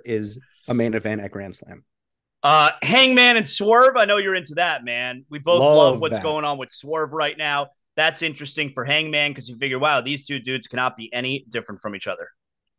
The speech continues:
Speaker 1: Uh, yeah, and, but they're also both, like, two guys that absolutely should be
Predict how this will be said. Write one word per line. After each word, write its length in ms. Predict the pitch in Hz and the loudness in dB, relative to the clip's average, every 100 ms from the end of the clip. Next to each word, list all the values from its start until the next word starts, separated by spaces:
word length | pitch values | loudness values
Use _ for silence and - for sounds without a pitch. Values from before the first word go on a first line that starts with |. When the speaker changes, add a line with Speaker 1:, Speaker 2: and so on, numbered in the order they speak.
| _ _ - | _ _ -6
Speaker 1:
Uh, 400 | 127 127 120 120 | 0 0 0 0
yeah, 240 | 127 139 151 | 2 2 2
and, 320 | 147 135 131 _ _ _ _ - | 0 0 -4 _ _ _ _ -2
but 120 | 147 | 0
they're 140 | 143 143 | 4 4
also 300 | 156 147 143 | 4 4 2
both, 440 | 135 135 131 135 | 4 2 2 0
like, 160 | 123 - | -4 -2
two 160 | - 151 | -4 0
guys 300 | 135 131 120 | 2 2 2
that 180 | 123 - | -2 0
absolutely 680 | 135 143 - 131 139 131 120 | -4 -4 -6 -2 -2 -2 -4
should 260 | - 135 131 | -4 -6 -4
be 440 | 123 120 117 - | -4 -2 -4 -6